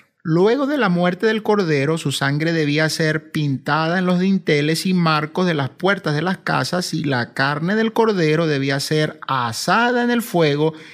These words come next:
y consumida a la noche, con panes sin levadura y hierbas amargas. A la medianoche, ya el día quince del mes de Abib,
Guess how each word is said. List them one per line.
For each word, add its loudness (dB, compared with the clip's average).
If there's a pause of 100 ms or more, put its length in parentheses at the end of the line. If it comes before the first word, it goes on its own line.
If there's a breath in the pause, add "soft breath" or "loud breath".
(180 loud breath)
y -2
consumida 0
a 2
la 2
noche, 0 (240 soft breath)
con 0
panes 0
sin 0
levadura 2 (220)
y 0
hierbas 0
amargas. -6 (240)
A -2
la 0
medianoche, 0 (180 soft breath)
ya 0
el 0
día -2
quince 0
del 0
mes 0
de 2
Abib, -4